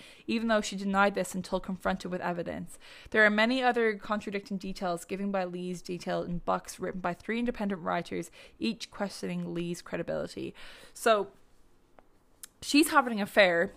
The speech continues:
the whole time. And a lot of people's theories were that, hmm, maybe she did hire a hitman to, like, get rid of him. And, you know, the worst part was they were gonna be going to get married that year.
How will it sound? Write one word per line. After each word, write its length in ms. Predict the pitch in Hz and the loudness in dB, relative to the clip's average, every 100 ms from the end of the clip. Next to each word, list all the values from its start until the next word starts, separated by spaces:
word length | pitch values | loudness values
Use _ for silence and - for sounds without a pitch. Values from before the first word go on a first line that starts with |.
| - | -4
the 80 | 190 | 4
whole 200 | 233 247 | 6 6
time. 460 | - 80 73 220 - - - - - - | 4 -4 -2 -4 -8 -18 -20 -20 -16 2
And 260 | 220 202 202 | 4 6 4
a 60 | |
lot 260 | 226 240 302 | 4 6 6
of 80 | 311 | 2
people's 840 | - 240 240 226 208 202 190 185 | -10 -12 -4 0 2 0 -2 -6
theories 640 | - 220 208 202 190 185 190 | -6 0 2 2 0 -4 -6
were 400 | 190 185 185 185 | 0 2 4 2
that, 400 | 180 180 180 - - | 2 0 0 -6 -8
hmm, 340 | 294 214 170 156 - - | -6 -6 -8 -16 -20 -16
maybe 460 | 202 202 196 190 196 | -6 -4 -4 -6 -8
she 180 | - 220 | -6 -2
did 200 | 359 453 | -2 2
hire 320 | 262 190 160 | 2 2 0
a 40 | |
hitman 460 | 180 - 175 170 165 - | -8 -8 -8 -8 -10 -6
to, 140 | 175 | -4
like, 160 | 170 175 | -2 -4
get 120 | 175 | -4
rid 140 | 175 | -4
of 80 | 170 | -4
him. 360 | 170 165 170 - | -8 -10 -12 -8
And, 240 | 185 175 - - - - | -8 -8 -14 -20 -20 -4
you 40 | 294 | 0
know, 260 | 277 180 - - - | 2 0 -8 -18 0
the 100 | 247 | 2
worst 280 | 277 381 - | 4 0 2
part 180 | 269 233 | 2 4
was 380 | 262 202 185 - _ - | 6 4 2 -10 _ 0
they 160 | 233 349 | 4 8
were 140 | 453 | 6
gonna 160 | 294 254 | 6 -2
be 80 | 240 | 2
going 680 | 220 269 254 202 190 180 - - | 6 6 6 2 -2 -10 -16 -8
to 600 | - 311 294 233 190 - - _ | -4 0 0 0 -2 -6 -12 _
get 160 | - 202 | -4 -2
married 460 | 196 277 226 170 - | 2 4 2 0 -2
that 180 | 185 - - 180 | -4 -6 -14 -6
year. 420 | 240 254 - | -2 -2 -4